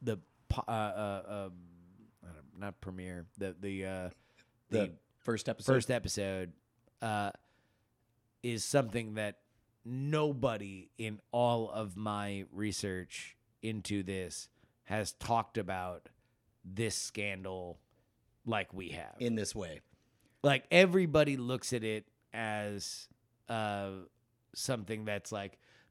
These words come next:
Speaker 1: "Ah, it's T V," you know, like,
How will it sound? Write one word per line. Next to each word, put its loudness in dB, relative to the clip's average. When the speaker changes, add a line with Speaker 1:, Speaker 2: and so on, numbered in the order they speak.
Speaker 1:
"Ah, 4
it's 0
T 2
V," 4
you 0
know, 0
like, -2